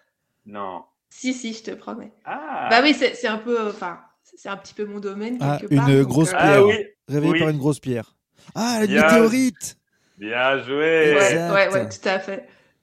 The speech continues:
Speaker 2: Non, mais la, la dame, elle
Speaker 1: Bravo.
Speaker 2: peut, elle peut jouer à, elle peut jouer au loto, hein, parce que
Speaker 1: Alors,
Speaker 2: là
Speaker 1: en fait, ouais, ce qui est impressionnant, c'est qu'elle dit qu'elle a été réveillée en sursaut. Euh, j'ai, j'ai entendu une énorme explosion et senti des débris sur mon visage,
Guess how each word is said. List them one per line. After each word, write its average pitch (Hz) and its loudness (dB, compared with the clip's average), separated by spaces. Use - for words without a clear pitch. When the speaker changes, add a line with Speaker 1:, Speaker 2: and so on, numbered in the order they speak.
Speaker 2:
Non, 202 -4
mais 202 -2
la, 196 0
la 196 -2
dame, 233 2
elle 190 0
Speaker 1:
Bravo. 135 -2
Speaker 2:
peut, 175 -4
elle 214 -6
peut 214 -8
jouer 208 -4
à, 185 -6
elle 180 -16
peut 202 -10
jouer 202 -8
au 196 -6
loto, 202 -8
hein, 175 -12
parce - -18
que 190 -16
Speaker 1:
Alors, 107 2
Speaker 2:
là 95 -2
Speaker 1:
en 110 -8
fait, 151 -6
ouais, 123 -2
ce - -20
qui 117 -12
est 98 -12
impressionnant, 131 -12
c'est 117 -16
qu'elle 104 -10
dit 131 -14
qu'elle 107 -8
a 101 -2
été 101 -10
réveillée 120 -10
en 92 -12
sursaut. 139 -14
Euh, 95 -10
j'ai, 131 -6
j'ai 139 -12
entendu 143 -10
une 123 -12
énorme 156 -6
explosion 151 -12
et 107 -12
senti 143 -14
des 104 -12
débris 135 -10
sur 113 -18
mon 107 -12
visage, 117 -8